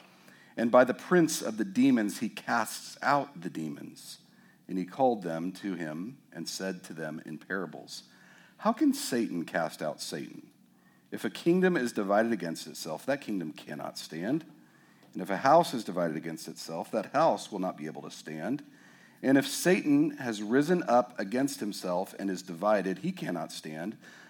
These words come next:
but is coming to an end. But no one can enter a strong man's house and plunder his goods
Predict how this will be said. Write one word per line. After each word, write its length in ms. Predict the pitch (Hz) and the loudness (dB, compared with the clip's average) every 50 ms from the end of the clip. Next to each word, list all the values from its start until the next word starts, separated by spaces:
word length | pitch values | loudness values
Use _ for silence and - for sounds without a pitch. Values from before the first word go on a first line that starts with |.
| - _ - | -10 _ -2
but 120 | 123 107 | 0 2
is 160 | 110 120 - | 0 0 -2
coming 440 | - - - 147 139 131 127 127 120 | -2 0 2 4 4 4 4 2 0
to 160 | - - 110 | -2 -4 -4
an 100 | 101 98 - - | -4 -4 -4 -6
end. 380 | 85 82 76 71 78 82 - - - _ _ _ - _ _ _ _ _ _ _ _ _ _ _ _ _ _ _ _ | -8 -8 -8 -8 -10 -14 -16 -20 -20 _ _ _ -20 _ _ _ _ _ _ _ _ _ _ _ _ _ _ _ _
But 120 | - 87 - | -8 -2 4
no 160 | 127 151 151 | 6 8 8
one 160 | 147 139 123 | 8 8 6
can 260 | - - 110 110 - | 4 0 -2 -2 -2
enter 380 | - 123 127 123 - 120 101 82 | 0 0 0 0 -2 -4 -4 -4
a 80 | 90 | -4
strong 420 | - - - - 120 113 113 110 107 | -6 -6 -4 0 2 2 2 2 2
man's 280 | 107 101 98 92 - | 0 0 -2 -4 -4
house 280 | - 127 110 107 95 - | -2 0 0 0 -2 -4
and 160 | 95 82 80 | -8 -10 -10
plunder 460 | - - - 110 113 113 107 101 90 | -10 -8 -4 -2 -2 0 0 -2 -2
his 180 | 82 87 80 82 | -4 -6 -10 -10
goods 520 | - - 160 175 120 87 76 - - - | -6 -4 -2 -2 -2 -2 -4 -8 -12 -16